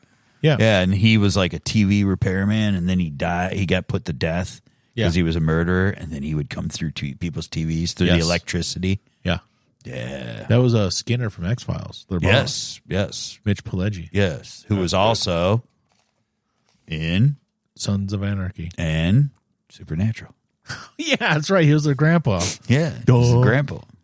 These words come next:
Speaker 1: Yeah, never mind.
Speaker 2: Yep.
Speaker 1: Forget about that. Um, see, it always comes back to Supernatural.
Speaker 2: Yep.
Speaker 1: Then again, it was on for fifteen years. It's always gonna eventually come back.
Speaker 2: Yeah.
Speaker 1: Um, but yeah, it's,
Speaker 2: Six
Speaker 1: I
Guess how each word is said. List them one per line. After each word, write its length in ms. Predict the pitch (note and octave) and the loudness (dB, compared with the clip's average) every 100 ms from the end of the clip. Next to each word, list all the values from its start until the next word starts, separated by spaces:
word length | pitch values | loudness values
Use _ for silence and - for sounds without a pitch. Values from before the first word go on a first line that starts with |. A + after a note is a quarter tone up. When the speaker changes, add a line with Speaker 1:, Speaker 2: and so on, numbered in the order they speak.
| _ _ _ | _ _ _
Speaker 1:
Yeah, 160 | - E2+ E2+ | -4 -4 -4
never 120 | G2+ F2+ | -4 -2
mind. 120 | F2 - | -4 -4
Speaker 2:
Yep. 220 | F2 - _ _ | -6 -6 _ _
Speaker 1:
Forget 140 | - | -4
about 140 | E2 D#2+ D#2+ - _ | -4 -4 -6 -8 _
that. 60 | - | -2
Um, 340 | G#2 G2+ G2 G2+ _ | 0 2 -2 -6 _
see, 280 | - F#3+ A#3+ | -2 0 2
it 60 | |
always 260 | F3+ G#3 - | 2 2 2
comes 180 | B3 F#3+ | 0 2
back 300 | A3 A3+ - | 2 0 -2
to 60 | |
Supernatural. 680 | E3 A3 G3 G#3 A3 G3+ G#2+ | 0 0 0 0 0 2 4
Speaker 2:
Yep. 340 | A2+ E3 E3+ - _ | 4 2 0 -8 _
Speaker 1:
Then 140 | C3 A#2 | -2 2
again, 180 | A2+ | 2
it 40 | G#2 | 2
was 100 | G2+ | 2
on 120 | G2 | 0
for 80 | G2 | -4
fifteen 400 | G#2 - - F2+ | -8 -6 -4 -2
years. 260 | F2+ E2 E2+ | 0 -2 -4
It's 100 | F#2 | -4
always 200 | F#2 E2 | -4 -4
gonna 200 | E2+ E2 - | -6 -8 -10
eventually 340 | E2 B1 - | -10 -10 -12
come 140 | - D2 | -18 -14
back. 100 | - | -8
Speaker 2:
Yeah. 320 | D2+ C#2 C2+ D#2+ _ _ _ | -6 -6 -8 -12 _ _ _
Speaker 1:
Um, 380 | G#2+ F#2+ F#2 F2+ - _ _ _ _ _ | -4 -2 -2 -6 -12 _ _ _ _ _
but 100 | D3 | 2
yeah, 160 | A#3+ F#3 | 2 2
it's, 80 | - | 0
Speaker 2:
Six 120 | |
Speaker 1:
I 60 | G#2 | 2